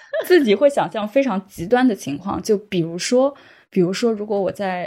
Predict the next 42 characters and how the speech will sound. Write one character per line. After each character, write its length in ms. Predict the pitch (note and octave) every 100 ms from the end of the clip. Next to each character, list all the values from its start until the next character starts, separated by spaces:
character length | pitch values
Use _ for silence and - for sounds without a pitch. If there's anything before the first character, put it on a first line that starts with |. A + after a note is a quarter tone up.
| -
呃， 280 | F#3 F3 F3 F#3+
地 120 | - A#3
铁 180 | -
上， 260 | - G3 F3+
然 80 | F3
后 140 | F#3+
有 160 | F#3+ E3+
人 160 | E3+ F3+
突 160 | -
然 140 | G#3+ F#3+
跟 120 | F#3+
我 140 | G3 F3+
说 220 | - F#3 F#3 F#3+
：“你 140 | G#3
滚 240 | A3+ G#3+ F3
回 140 | F#3+
中 220 | G3 C#4+
国。” 320 | G3 F3 F3+ G#3 -
然 100 | G3+
后 100 | A3+
我 160 | F#3
可 220 | A#3 B3
能 220 | F3+ F3 F#3
会 120 | B3
出 140 | A#3 D4
现 140 | F4
的 80 | A#3
反 280 | - G3 -
应 120 | G3+
就 160 | G3+ G3
是： 360 | - - F#3 F3
“可 180 | - F#3
是， 800 | - - C#4 C4 A#3 F3+ - -
是 420 | - - A#3+ G3 -
相 120 | C4+
当 220 | C4+ C4+
于 20 |
是 140 | G#3+ A3+
德 160 | G#3
国 160 | G#3 A3
政 180 | A3 A#3+
府 260 | - E3